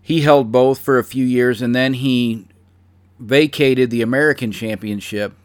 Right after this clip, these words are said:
and they had a number of worked matches amongst his, uh, training partners at Farmer Burns training camp. And then Ed Strangler Lewis had a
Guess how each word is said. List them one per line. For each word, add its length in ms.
and 120
they 140
had 420
a 60
number 320
of 120
worked 320
matches 680
amongst 500
his, 480
uh, 320
training 360
partners 460
at 140
Farmer 320
Burns 640
training 380
camp. 340
And 160
then 200
Ed 160
Strangler 400
Lewis 320
had 180
a 260